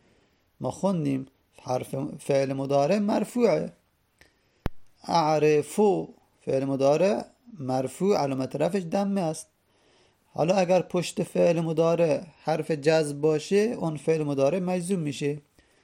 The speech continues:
خب حالا لم میاریم، پشت اعرفو لم میاریم، می‌گیم لم اعرف، اعرف رو ساکن می‌کنیم. پس اعرف فعل مضارع مجزوم شده به چی؟ به لم. علامت جزمش چیه؟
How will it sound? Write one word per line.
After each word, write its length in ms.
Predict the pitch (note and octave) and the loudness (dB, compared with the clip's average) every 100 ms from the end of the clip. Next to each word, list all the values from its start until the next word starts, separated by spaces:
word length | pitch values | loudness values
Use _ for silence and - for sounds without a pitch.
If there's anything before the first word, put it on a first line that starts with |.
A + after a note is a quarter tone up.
| _ | _
خب 100 | - | -14
حالا 240 | A#2 C#3 E3 | -4 0 2
لم 240 | F3+ A3 | 2 2
میاریم، 580 | G3+ F3+ E3 D#3 D#3+ D#3+ _ _ _ _ _ _ _ _ _ _ _ _ _ _ | 0 2 2 0 -2 -8 _ _ _ _ _ _ _ _ _ _ _ _ _ _
پشت 280 | - C#3+ - | -4 -4 -2
اعرفو 760 | D#3+ D3+ C3 C3+ C3+ - E3 G3+ | 0 2 2 2 -2 0 -2 0
لم 280 | D#3 F3 D#3+ | 0 0 0
میاریم، 560 | C#3+ C#3+ C3+ C#3 E3 - _ _ _ _ | 0 2 2 0 -6 -10 _ _ _ _
می‌گیم 340 | B2+ B2+ D3+ | -10 -4 -2
لم 320 | C3+ D3 E3 C#3+ | 2 2 0 -2
اعرف، 760 | E3 C3 B2 C#3 C#3 - - _ - _ _ _ _ - | -2 0 0 -2 -2 -10 -20 _ -20 _ _ _ _ -6
اعرف 320 | A#2 B2+ D3 | -2 0 -2
رو 80 | D3+ | -6
ساکن 360 | - B2 - | -4 -4 -2
می‌کنیم. 520 | C3 A#2 A#2 A2+ A2 A2+ _ _ _ _ - | -6 -6 -10 -10 -12 -14 _ _ _ _ -10
پس 200 | - - | -8 -4
اعرف 400 | B2 A#2+ D#3 D#3+ | -2 0 -2 -2
فعل 320 | D#3 D#3+ C#3+ | 0 0 0
مضارع 540 | B2 A#2 A#2+ A#2+ D#3 | -4 0 2 2 0
مجزوم 960 | F3+ C3+ B2+ B2 B2 E3+ F#3 D3 C3+ C3 | -2 -4 -4 -4 -4 -2 -2 -2 -6 -8
شده 360 | - C3+ C3 | -6 -2 0
به 120 | D3 D3 | -2 -4
چی؟ 420 | - E3+ D3+ D#3 _ _ | -4 -6 -6 -10 _ _
به 140 | A#2+ | -6
لم. 360 | A#2+ B2+ B2 A#2+ | -2 -2 -2 -4
علامت 440 | B2+ B2+ C#3+ D3 | -4 -2 -2 -4
جزمش 520 | C#3+ E3+ G#3 F3+ D#3+ - | -2 0 0 -2 -6 -6
چیه؟ 400 | D#3 C#3+ C#3+ | -4 -2 -2